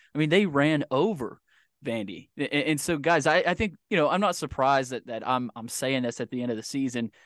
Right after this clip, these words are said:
Yes, you got to five wins and you found, found a way, but in no way, shape, or form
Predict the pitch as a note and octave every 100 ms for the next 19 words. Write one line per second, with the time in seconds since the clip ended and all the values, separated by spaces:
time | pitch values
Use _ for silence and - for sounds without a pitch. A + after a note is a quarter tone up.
0 | _ C#3 C#3 - B2 B2+ B2 B2 - B2
1 | A#2+ A#2+ B2+ B2+ B2 B2 A2+ A2 C3 B2+
2 | C3 A#2+ - C3+ C3 A#2 C#3 C#3+ C3+ -
3 | _ _ _ D3+ D3+ D3+ E3+ F3 C#3 D3
4 | C#3+ - C#3+ C3 A#2+ A2 - G#3 D3+ B2+
5 | B2+